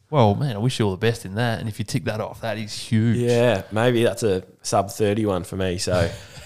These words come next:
Speaker 1: <laughs>
Speaker 2: we've got eighteen months. <laughs>
Speaker 1: Far out. Yeah, it's a tight turnaround. <laughs>
Speaker 2: Yeah.
Speaker 1: Oh, mate.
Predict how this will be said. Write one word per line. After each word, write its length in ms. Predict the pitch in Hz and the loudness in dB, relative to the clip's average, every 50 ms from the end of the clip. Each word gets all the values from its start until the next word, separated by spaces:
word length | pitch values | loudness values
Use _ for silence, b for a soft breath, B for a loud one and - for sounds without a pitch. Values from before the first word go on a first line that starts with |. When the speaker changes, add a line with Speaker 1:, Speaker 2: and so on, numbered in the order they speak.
| - - | -20 -20
Speaker 1:
<laughs> 380 | - - - - - _ - - | -20 -20 -20 -20 -20 _ -10 -4
Speaker 2:
we've 60 | - | -2
got 140 | 110 107 73 | 0 0 2
eighteen 300 | 98 107 101 - 113 95 | 2 2 2 2 0 0
months. 260 | 98 98 95 - - - | 0 -2 -2 -4 -6 -4
<laughs> 320 | - - - - - 151 | -2 -2 -2 0 0 2
Speaker 1:
Far 300 | 147 190 120 107 101 98 104 117 | 2 2 2 0 0 0 2 2
out. 540 | 135 - 143 120 98 - - - - - - - - _ - | 2 2 2 0 -2 -6 -12 -14 -14 -14 -14 -16 -16 _ -2
Yeah, 100 | 123 117 | 0 0
it's 160 | 101 98 98 | 2 4 4
a 20 | |
tight 260 | 131 127 131 127 - - | 4 4 4 2 2 4
turnaround. 520 | - 117 120 110 104 107 120 127 120 110 | 4 4 4 6 4 6 6 6 6 8
<laughs> 0 | |
Speaker 2:
Yeah. 920 | 139 147 143 139 - - 139 127 - 151 139 - 175 - - 220 - B B B B B 175 B B B B B B B - | 6 6 6 8 6 6 6 6 4 4 4 4 4 4 2 2 0 B B B B B -8 B B B B B B B 0
Speaker 1:
Oh, 340 | 131 131 127 123 113 98 98 | 2 4 4 4 4 2 2
mate. 320 | 101 110 131 131 113 | 2 2 4 4 2